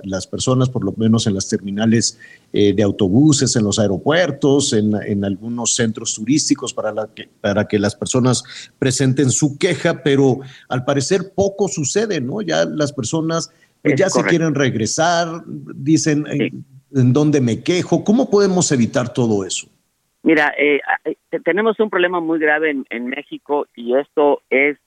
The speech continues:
Speaker 2: el denominado fraude cibernético, que hoy por hoy yo lo he no-, denominado como el cáncer de la actividad turística. Se están realizando un promedio de cuatrocientos fraudes cibernéticos por hora,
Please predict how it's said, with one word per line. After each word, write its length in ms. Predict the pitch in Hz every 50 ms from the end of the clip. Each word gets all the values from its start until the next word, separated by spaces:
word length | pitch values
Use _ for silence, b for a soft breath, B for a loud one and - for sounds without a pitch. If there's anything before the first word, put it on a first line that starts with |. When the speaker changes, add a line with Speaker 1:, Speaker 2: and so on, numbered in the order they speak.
| - _ _ -
Speaker 2:
el 160 | 110 117 117
denominado 680 | 113 123 123 123 123 123 123 131 135 139 139 139 - _ _
fraude 400 | - 147 139 135 135 135 135 127
cibernético, 640 | - - 120 113 110 101 104 113 110 - _ - 101
que 180 | - 127 123 127
hoy 160 | 135 147 156
por 200 | - 135 120 123
hoy 220 | 139 147 160 151 _ _ _ _ _ -
yo 160 | 117 131 131
lo 60 | -
he 40 | 139
no-, 220 | 139 135 123 123 - -
denominado 640 | 120 120 117 120 117 117 113 117 123 135 139 135 -
como 240 | - 113 113 113 110
el 100 | 104 -
cáncer 400 | - 147 147 143 - - 135 113
de 80 | 113
la 120 | 107 104 101
actividad 380 | - _ - 110 113 120 120
turística. 560 | - - 110 113 104 - _ 87 - 92 87 _ _ b b b b b _
Se 80 | - 113
están 240 | - - 165 165
realizando 480 | 151 160 139 127 120 - 151 147 147 151
un 80 | 151 139
promedio 340 | - 139 131 139 139 143
de 120 | 131 127 120
cuatrocientos 800 | - - 120 - - 117 123 - - 156 156 143 - 147 131 - -
fraudes 440 | 147 135 139 143 147 143 143 127 -
cibernéticos 720 | 135 120 120 113 110 120 131 131 - 147 139 - 127 117 - _ _
por 180 | - 107 110 127
hora, 260 | 139 143 - 90